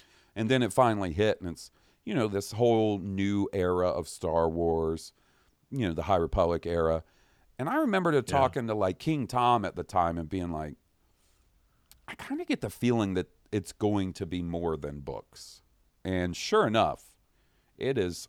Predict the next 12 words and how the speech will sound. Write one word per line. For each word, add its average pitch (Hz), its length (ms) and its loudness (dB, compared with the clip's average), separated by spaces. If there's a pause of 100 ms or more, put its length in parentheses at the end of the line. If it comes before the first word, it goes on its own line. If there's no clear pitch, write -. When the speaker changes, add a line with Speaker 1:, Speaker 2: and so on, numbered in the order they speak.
Speaker 1:
slowly 139 640 4
but 87 220 2
surely 95 420 4
ramping 85 520 0
up 82 240 0
to 92 260 -2
include 85 640 -4
quite 139 420 -4
a - 40 -2
bit 73 180 -8
of 62 60 -14
stuff. - 560 -6